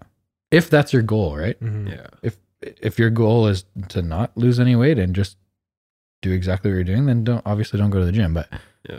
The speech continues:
Speaker 1: like, if your goal is to be in shape and lose X amount of pounds or whatever it may be, it's a
Speaker 3: Mm-hmm.
Speaker 1: long-term thing. It's not ever something that happens in the first month.
Speaker 3: And it's not that hard. All you gotta do is just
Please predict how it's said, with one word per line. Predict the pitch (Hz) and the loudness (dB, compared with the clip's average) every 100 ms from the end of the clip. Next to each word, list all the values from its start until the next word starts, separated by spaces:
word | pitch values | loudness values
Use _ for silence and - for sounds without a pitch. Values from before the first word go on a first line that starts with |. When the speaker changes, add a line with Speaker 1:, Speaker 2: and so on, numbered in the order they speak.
| - | 0
Speaker 1:
like, | 104 | 0
if | 104 | 2
your | 107 | 0
goal | 104 110 110 | 4 4 4
is | 107 - | 2 0
to | 101 | -4
be | 90 98 95 95 | -2 0 0 -2
in | 98 95 | -4 -6
shape | - 87 85 - | -4 -4 -4 -6
and | 92 85 | -6 -6
lose | 87 92 90 87 - - _ | -4 -2 -2 -4 -10 -20 _
X | 98 95 - | -8 -6 -4
amount | 92 87 82 | -2 -2 -4
of | 85 - | -6 -6
pounds | 104 82 78 80 | -4 -2 -2 -4
or | 78 | -4
whatever | 85 82 85 | -4 -2 -2
it | 87 | -2
may | 87 87 | -2 0
be, | 113 143 - _ - | 0 0 -6 _ -10
it's | 101 104 104 | -8 -4 0
a | |
Speaker 3:
Mm-hmm. | 104 | 4
Speaker 1:
long-term | 98 113 110 113 104 | 4 2 2 2 2
thing. | 101 95 | 2 0
It's | 87 - | 0 0
not | 95 95 - _ _ _ _ _ _ _ | 0 0 -4 _ _ _ _ _ _ _
ever | 107 98 | 0 2
something | 92 104 98 | 2 0 0
that | 90 | 0
happens | 95 95 92 | -2 -2 -2
in | 90 | -2
the | |
first | - 90 90 | -4 -4 -4
month. | 82 - - _ _ _ _ _ _ _ _ | -6 -8 -16 _ _ _ _ _ _ _ _
Speaker 3:
And | 123 110 | -8 -8
it's | 101 - - _ 110 | -10 -18 -20 _ -4
not | 104 101 101 - _ _ _ | -2 -2 -6 -16 _ _ _
that | 98 98 | -8 -8
hard. | - 98 95 95 - _ _ _ _ _ _ _ - | -8 -6 -6 -8 -16 _ _ _ _ _ _ _ -2
All | 107 | 0
you | 101 | 0
gotta | 95 101 98 | 0 0 -2
do | 101 101 | -2 -4
is | 95 | -4
just | - 101 - | -8 -12 -14